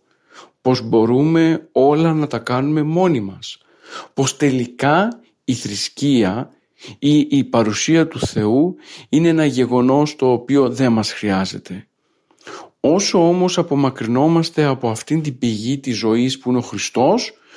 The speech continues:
τόσο οι μπαταρίες της ύπαρξής μας αδειάζουν και βιώνουμε και εμείς το υπαρξιακό τέλος μας.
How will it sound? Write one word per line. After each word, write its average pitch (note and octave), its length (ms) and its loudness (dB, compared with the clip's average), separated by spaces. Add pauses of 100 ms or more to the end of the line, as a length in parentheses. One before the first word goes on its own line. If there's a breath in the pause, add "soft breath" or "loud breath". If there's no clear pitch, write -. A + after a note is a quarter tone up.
(300 loud breath)
τόσο C#3+ 720 2
οι C3+ 100 2
μπαταρίες A#2 1000 0
της - 220 -8
ύπαρξής A2+ 560 -2
μας A2 380 -2
αδειάζουν A2 800 0 (500)
και B2 160 0
βιώνουμε C3+ 520 2
και B2+ 260 -2
εμείς B2 440 -2
το C3+ 100 0
υπαρξιακό A#2 720 -4
τέλος A2+ 400 0
μας. - 440 -16